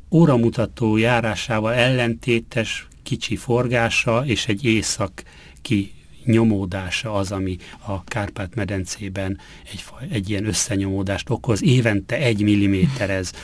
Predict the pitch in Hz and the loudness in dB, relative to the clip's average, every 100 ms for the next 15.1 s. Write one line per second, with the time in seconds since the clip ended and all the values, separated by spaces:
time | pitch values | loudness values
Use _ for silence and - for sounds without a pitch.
0 | - - 131 123 208 185 - 110 107 - | -14 -2 4 8 8 8 4 0 0 0
1 | 104 - 113 101 101 110 - - - - | -4 -2 0 2 2 -2 -10 -18 -20 -12
2 | - 110 107 - - 107 113 131 135 127 | -6 -4 -4 -8 -6 -2 2 4 4 4
3 | 131 127 127 127 - - 120 117 123 123 | 2 2 2 2 2 0 0 2 -2 0
4 | 117 107 110 - - - - 117 113 110 | -2 0 -2 -4 -14 -10 -4 -2 0 0
5 | 104 110 104 98 104 110 107 110 110 110 | 0 0 0 0 2 2 2 2 2 2
6 | 107 107 - 113 101 101 - 113 107 113 | 0 -4 -4 -4 -2 -2 -2 -2 -2 -2
7 | 113 113 110 156 120 123 123 120 120 123 | -2 -4 -2 -2 0 0 -2 0 0 2
8 | 117 - - - - 117 110 135 120 123 | 0 -2 -16 -18 -8 -4 0 4 4 4
9 | 123 - - 123 - 120 107 113 117 127 | 2 -4 -4 0 2 2 2 0 0 2
10 | 131 131 151 139 107 98 90 - 104 95 | 2 6 6 6 2 -2 -6 -10 -10 -10
11 | - - - - - - - - 143 135 | -14 -20 -20 -20 -20 -16 -10 -2 2 4
12 | 127 113 107 110 143 143 143 143 - 143 | 4 2 2 4 6 6 6 4 2 2
13 | 139 135 135 - 156 98 - - 113 135 | 4 4 2 2 0 0 -2 -2 0 4
14 | 123 127 - - 113 92 92 85 - 95 | 4 2 0 0 0 0 -4 -6 -12 -14